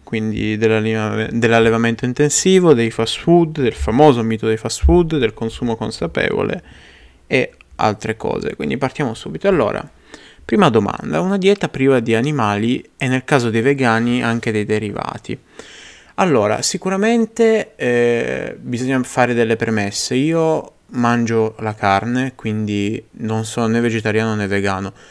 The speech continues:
Quindi quello che cercherò di dire è un'ottica basata sulla mia idea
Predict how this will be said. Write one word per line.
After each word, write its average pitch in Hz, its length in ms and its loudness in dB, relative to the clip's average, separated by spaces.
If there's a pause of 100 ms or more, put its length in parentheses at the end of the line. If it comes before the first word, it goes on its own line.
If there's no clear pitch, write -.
(180)
Quindi 143 200 4
quello 131 200 2
che 123 80 -4
cercherò 127 360 -2
di 127 140 2
dire 147 640 4
è 120 140 0
un'ottica 120 880 0
basata 110 460 -2
sulla 107 640 -2
mia 123 360 2
idea 110 640 2